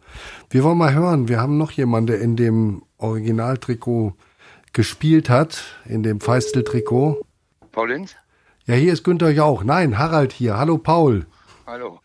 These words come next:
Speaker 1: Captain, mein Captain, wie geht's dir?
Speaker 2: Alles gut.
Speaker 1: Du bist zugeschaltet beim N O Z Podcast, also benimm dich. Ich sag dir mal, wer hier in der Runde ist. Christian Pabst, der sammelt alte V-F-L-Trikots und hat mittlerweile knapp vierhundert.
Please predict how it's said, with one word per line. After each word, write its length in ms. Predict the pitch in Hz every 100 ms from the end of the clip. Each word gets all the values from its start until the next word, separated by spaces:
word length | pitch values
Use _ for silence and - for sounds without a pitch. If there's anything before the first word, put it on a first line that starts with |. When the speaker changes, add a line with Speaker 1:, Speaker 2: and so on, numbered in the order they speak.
| _ - _ _ _ - _ _ - - 143 -
Speaker 1:
Captain, 420 | 175 - - 160
mein 260 | 151 160 156
Captain, 360 | 165 170 131
wie 80 | 131
geht's 320 | 127 151 -
dir? 300 | - 104 82 - _ _ _ _ _
Speaker 2:
Alles 320 | - 127 127 -
gut. 300 | 113 85 - _ _ _ _ - _ -
Speaker 1:
Du 100 | 147
bist 220 | 165 165
zugeschaltet 520 | 208 202 - 156 135
beim 200 | 139 131
N 140 | 151 151
O 40 |
Z 260 | - 147 -
Podcast, 460 | 170 - 139 110
also 220 | 131 135
benimm 340 | 135 135 156 175
dich. 200 | 151 127
Ich 120 | 120
sag 200 | 160 160
dir 80 | 151
mal, 180 | 143 143
wer 100 | 143
hier 180 | 147 151
in 80 |
der 80 | 143
Runde 340 | 123 165 160 113
ist. 280 | 143 -
Christian 480 | - 165 - 156 147
Pabst, 580 | - 180 160 - - - - - - _
der 100 | 127
sammelt 380 | 120 165 180 160
alte 320 | - 170 175
V-F-L-Trikots 1160 | 160 151 147 139 156 160 156 151 156 160 156 - - - - -
und 160 | 131 135
hat 160 | 147
mittlerweile 500 | 151 147 135 139 143
knapp 320 | 131 151 143
vierhundert. 880 | - - 143 113 156 165 131 165 -